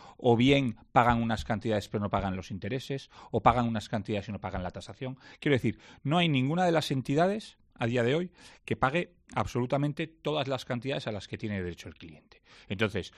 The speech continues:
nosotros lo que, bueno, informamos y queremos que llegue al, al, al consumidor es que cualquier reclamación que haga, eh, cualquier contestación que reciba,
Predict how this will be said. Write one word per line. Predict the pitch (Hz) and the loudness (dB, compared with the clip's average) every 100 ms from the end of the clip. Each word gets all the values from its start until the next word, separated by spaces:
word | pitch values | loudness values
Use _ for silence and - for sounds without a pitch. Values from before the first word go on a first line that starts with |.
| - - | -20 -8
nosotros | 101 98 113 139 139 - - - - - | -6 -4 -2 -2 -4 -6 -20 -20 -14 0
lo | 117 107 | 2 4
que, | - 110 107 - _ - | 4 4 2 -6 _ -2
bueno, | 123 117 113 - _ - | 2 2 0 -10 _ -6
informamos | 117 120 110 123 131 - | -4 -2 0 0 -2 -6
y | 104 | -4
queremos | 107 120 - | -4 -2 -4
que | - | -4
llegue | 113 117 117 | -2 0 0
al, | 110 - 120 | -2 -2 2
al, | 110 113 | 2 2
al | 113 107 | 0 -2
consumidor | 117 107 113 110 127 | -2 -4 -2 0 0
es | 127 120 - - - - | 0 -4 -10 -20 -20 -6
que | 110 92 | -4 -2
cualquier | 110 98 92 123 113 | 2 2 2 0 0
reclamación | 123 127 123 113 120 | -2 -2 -2 -2 -4
que | 107 | -2
haga, | 117 123 135 - - - - - - - - _ | 0 0 -4 -6 -20 -20 -20 -20 -20 -20 -20 _
eh, | - 104 98 92 92 90 90 - - | 0 2 4 4 2 0 -2 -6 -6
cualquier | - 104 95 120 | 2 2 4 -2
contestación | 123 127 135 - 117 127 | 0 0 0 -2 -2 -2
que | 110 | -2
reciba, | 117 110 127 135 147 | -4 -4 -2 -2 -2